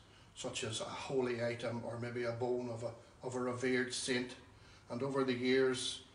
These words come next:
these holes became smaller and smaller and eventually fell into disuse. And, and, and,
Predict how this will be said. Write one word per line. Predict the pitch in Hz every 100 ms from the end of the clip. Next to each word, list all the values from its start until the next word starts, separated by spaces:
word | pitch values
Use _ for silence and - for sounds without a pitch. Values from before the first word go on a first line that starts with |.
| - - - -
these | 139 131
holes | - 143 139 131
became | - 117 - 123 117
smaller | - 139 131 131 131
and | 123 117
smaller | - 120 120 123
and | 127 120 117 -
eventually | - 127 127 120 127 120 113 - - -
fell | - - 131 123
into | 127 120 -
disuse. | 110 120 - - 110 110 - - -
And, | 117 113 - - - -
and, | - 127 123 139
and, | 123